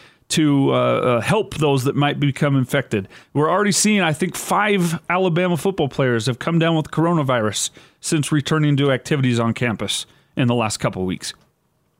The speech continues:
That's, that's a small number compared to when you have all of the students back on campus with them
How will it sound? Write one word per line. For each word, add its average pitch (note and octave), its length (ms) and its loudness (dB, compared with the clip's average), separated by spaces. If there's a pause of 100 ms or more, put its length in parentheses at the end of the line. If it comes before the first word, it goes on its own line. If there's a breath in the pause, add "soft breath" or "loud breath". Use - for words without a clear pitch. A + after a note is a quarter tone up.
(200)
That's, E3 300 0
that's E3+ 280 -2
a C#3 80 2
small E3+ 380 2
number G#2 360 0 (380 loud breath)
compared C#3+ 440 0
to C3+ 60 0
when C#3+ 220 2
you C3 200 2
have C#3 200 2
all D#3 320 2
of C3+ 80 -2
the C#3 80 2
students G#3 380 0
back - 280 -2
on A2+ 140 -2
campus C3 420 -2
with - 220 0
them G#2+ 260 0